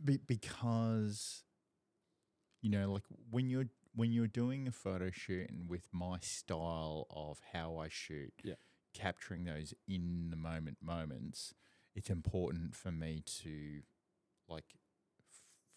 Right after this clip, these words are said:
Speaker 1: flick between photos and video really quickly.
Speaker 2: Yeah, of course.
Speaker 1: To the, because then it's like, you know, it's fast.
Speaker 2: And you can kind of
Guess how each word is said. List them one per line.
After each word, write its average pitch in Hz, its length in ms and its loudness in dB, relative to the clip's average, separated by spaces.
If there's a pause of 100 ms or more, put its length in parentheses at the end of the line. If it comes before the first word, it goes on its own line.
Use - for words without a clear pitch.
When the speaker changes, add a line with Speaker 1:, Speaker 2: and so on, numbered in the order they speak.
(100)
Speaker 1:
flick 104 260 0
between 85 460 -4
photos 80 440 -2
and 76 140 -6
video 73 440 -8 (100)
really 87 360 -2
quickly. 107 560 -4
Speaker 2:
Yeah, 107 120 2
of 87 60 -4
course. 90 200 -12 (140)
Speaker 1:
To 104 140 2
the, 80 160 0 (200)
because 104 220 4
then 110 140 8
it's - 360 -2
like, 80 220 -4 (280)
you 104 120 0
know, 85 200 -6 (880)
it's - 140 -12
fast. - 560 -10 (1040)
Speaker 2:
And 110 160 0
you 95 60 -4
can 101 240 -6
kind 101 180 -6
of 90 80 -8